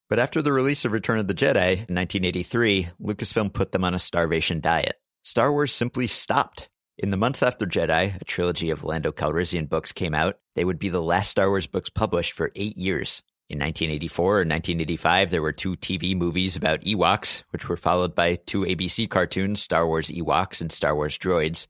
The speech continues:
which ran for a combined three seasons. They would be the last Star Wars T V series until two thousand three.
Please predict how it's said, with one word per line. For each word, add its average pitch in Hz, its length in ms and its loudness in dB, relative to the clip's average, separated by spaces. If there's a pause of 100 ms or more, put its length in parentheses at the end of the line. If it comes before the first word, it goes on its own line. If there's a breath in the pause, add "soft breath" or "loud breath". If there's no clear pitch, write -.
which - 200 -8
ran 82 180 0
for 82 180 0
a 78 60 0
combined 76 460 -2
three 76 160 -4
seasons. 82 580 -2 (120)
They 87 140 2
would 95 160 0
be 82 100 0
the 80 100 0
last 78 240 2
Star 82 200 2
Wars 80 200 0
T 87 140 -4
V 90 120 -2
series 76 420 -2
until 80 220 -4
two - 160 -6
thousand 85 380 -2
three. 98 340 -2